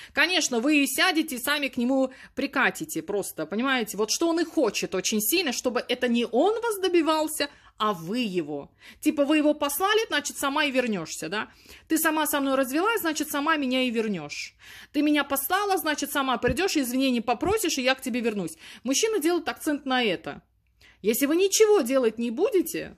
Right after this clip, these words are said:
потому что вы по девятке пентаклей должны заниматься своей жизнью. Работать, семья, дом, хозяйство, быт, всё.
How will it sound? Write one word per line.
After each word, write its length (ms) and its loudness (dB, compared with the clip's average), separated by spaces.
потому 200 -4
что 140 -4
вы 140 0
по 100 0
девятке 340 -2
пентаклей 500 0
должны 360 -2
заниматься 460 -2
своей 340 -2
жизнью. 420 -6
Работать, 560 0
семья, 380 0
дом, 240 -2
хозяйство, 500 -2
быт, 220 -4
всё. 400 -4